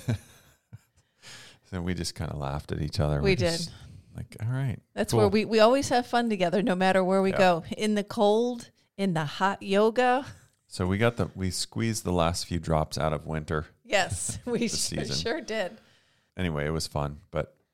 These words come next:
Speaker 2: All right, uh, do you, I think let's, can we,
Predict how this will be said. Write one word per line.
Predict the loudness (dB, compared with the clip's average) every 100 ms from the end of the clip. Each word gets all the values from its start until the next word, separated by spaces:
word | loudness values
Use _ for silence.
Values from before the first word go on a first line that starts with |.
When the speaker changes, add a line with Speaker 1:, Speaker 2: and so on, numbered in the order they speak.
| _ _ _ _ 0
Speaker 2:
All | 2
right, | 0 -4
uh, | -6
do | -4
you, | -4 -2
I | -2 -2
think | -4 -6
let's, | -8 -6 -6 -8 _ _ _ _ _ _
can | -4 -2
we, | 0 -2 -6